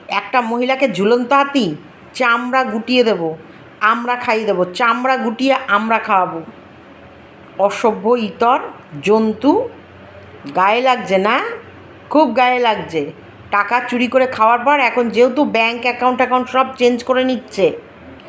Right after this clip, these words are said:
Actually টেপি একেবারে ঝেড়ে ক্যাঁতা ক্যাঁত লাথি মেরেছে নাকি, দু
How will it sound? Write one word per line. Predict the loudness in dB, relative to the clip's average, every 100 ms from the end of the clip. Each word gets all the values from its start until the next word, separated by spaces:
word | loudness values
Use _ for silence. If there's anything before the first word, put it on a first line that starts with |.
| -20 -20 -20 -8
Actually | -6 -2 2 4 4 2 -4 -16 -20 -20 -8
টেপি | 0 0 2 2 2
একেবারে | 2 2 2 2
ঝেড়ে | 0 0 0 2 2 0
ক্যাঁতা | -2 0 -2
ক্যাঁত | -2 -2 -2 0
লাথি | 2 2 0
মেরেছে | 2 2 2 0
নাকি, | 0 -2 -6
দু | -6 -6 -6